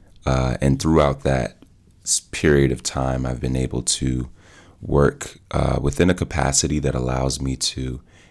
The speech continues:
engage with startup entrepreneurs, uh, as well as corporate innovation leaders within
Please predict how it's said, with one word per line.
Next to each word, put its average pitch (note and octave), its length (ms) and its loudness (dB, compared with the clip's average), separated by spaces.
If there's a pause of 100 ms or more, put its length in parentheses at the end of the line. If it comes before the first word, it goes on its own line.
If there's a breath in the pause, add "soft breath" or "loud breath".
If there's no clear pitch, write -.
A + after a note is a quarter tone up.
engage C#2 540 0
with C2 240 -4
startup C#2 480 0
entrepreneurs, C#2 840 -2 (520 soft breath)
uh, - 220 -2
as C2 200 -2
well D#2+ 200 2
as G2 180 0 (400)
corporate D2+ 600 0
innovation C2+ 680 -2
leaders B1 500 -4
within B1+ 600 -6